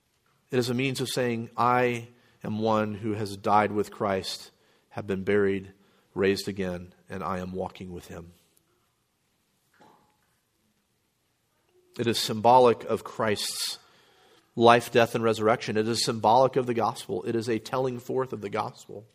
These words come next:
It is saying, just as Christ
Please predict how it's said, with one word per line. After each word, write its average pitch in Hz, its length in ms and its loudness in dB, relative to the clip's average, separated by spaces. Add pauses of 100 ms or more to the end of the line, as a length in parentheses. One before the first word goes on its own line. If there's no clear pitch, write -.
(1400)
It 113 60 -4
is 110 100 -4
saying, 117 220 0
just 143 220 2
as 127 140 2
Christ - 640 2